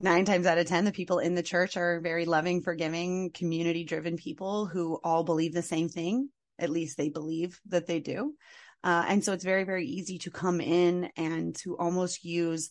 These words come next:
that flock as your, uh, feeding grounds and to be able to just prey upon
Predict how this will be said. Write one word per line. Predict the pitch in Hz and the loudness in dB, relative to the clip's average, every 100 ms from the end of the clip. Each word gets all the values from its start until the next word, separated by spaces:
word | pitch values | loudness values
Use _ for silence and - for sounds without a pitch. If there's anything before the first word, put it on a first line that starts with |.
| - | -6
that | 160 156 147 - - - _ _ - | -2 0 -2 -6 -12 -14 _ _ -16
flock | - 156 240 - - - - _ | -4 0 2 0 -4 -14 -20 _
as | 180 165 | -10 -8
your, | 180 180 | -4 -2
uh, | 170 170 | 0 -2
feeding | - 233 302 165 | 0 6 6 6
grounds | - - 202 - - - | 0 -6 -8 -12 -14 -2
and | 175 | 0
to | 180 | 0
be | 175 180 | -2 0
able | 180 175 | 0 0
to | - 175 | -4 -6
just | 165 165 - | -4 -6 -6
prey | - - 196 208 214 | -12 -2 2 2 2
upon | 190 180 - 170 160 165 | 0 -2 -2 -2 -2 -4